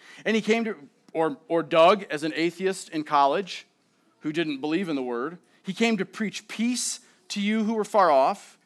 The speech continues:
and he came to preach peace to those who are near. For through him we have access in one spirit to the Father. In a, in a,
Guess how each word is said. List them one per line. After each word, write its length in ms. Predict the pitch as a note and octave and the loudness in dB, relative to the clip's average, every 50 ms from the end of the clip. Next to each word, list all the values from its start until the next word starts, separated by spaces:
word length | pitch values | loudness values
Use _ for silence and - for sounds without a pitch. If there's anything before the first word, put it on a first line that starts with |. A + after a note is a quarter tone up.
| _ _ _ _ _ - | _ _ _ _ _ -4
and 120 | - G3 G#3 | 0 0 0
he 40 | G3 | 0
came 220 | - G3+ G3+ G3 | 2 0 0 0
to 60 | F3+ - | -2 -6
preach 380 | - - G#3+ F#3 - - - | -6 -6 -8 -6 -8 -12 -12
peace 520 | - - A#3 A#3+ C4 B3 - - - - - _ _ _ _ | -6 -2 0 0 0 0 -2 -4 -8 -12 -16 _ _ _ _
to 120 | - - G#3+ | -6 -4 0
those 300 | F#3 G3+ G3+ G3 F#3+ - | 0 2 2 0 0 -2
who 100 | A3 G3+ | -2 -2
are 120 | F3+ F3 | 0 0
near. 280 | F3 E3 D3 B2+ A2 - - _ _ _ | 0 0 -2 -2 -4 -8 -12 _ _ _
For 220 | _ - A3 G3+ F#3 | _ 2 2 2 2
through 300 | - - B3 B3 A#3 G3 | 0 -4 -2 -2 0 0
him 440 | F3 C4 C4+ A#3+ G3 F#3+ G3+ F3+ - - | 2 2 4 4 4 2 0 -4 -8 -6
we 160 | F3 G3+ F#3+ | -4 0 2
have 160 | F#3+ F#3+ F3+ E3+ - | 4 4 2 4 4
access 600 | F#3 G3 G3+ G3 - - - F#3+ E3 D#3+ - - | 4 4 4 4 0 -2 -2 0 0 0 -2 -6
in 280 | - F3 E3 D#3+ D#3 D#3+ | -8 -6 -4 -4 -2 -2
one 220 | F3 F#3 G3+ G3+ | -2 -2 -2 -4
spirit 580 | - - - - F3 D#3+ D#3 D#3 D3+ D3+ - - _ _ _ _ _ - | -6 -10 -8 -4 -4 -2 0 0 -2 -4 -6 -18 _ _ _ _ _ -16
to 120 | - D#3+ | -14 -14
the 120 | C3+ C#3 | -14 -10
Father. 480 | - - C3+ A#2+ A2+ G#2 A2+ A2 - _ _ _ _ _ _ _ _ _ _ _ _ _ _ _ _ _ _ _ _ _ _ _ _ _ _ _ _ - | -4 -2 0 0 0 -2 -6 -14 -20 _ _ _ _ _ _ _ _ _ _ _ _ _ _ _ _ _ _ _ _ _ _ _ _ _ _ _ _ -4
In 120 | G#3 A3 G#3+ | 0 2 2
a, 100 | G3+ G#3 - | 2 0 -2
in 120 | G#3 G#3 G3+ | 0 2 2
a, 160 | G3+ F#3+ | 2 0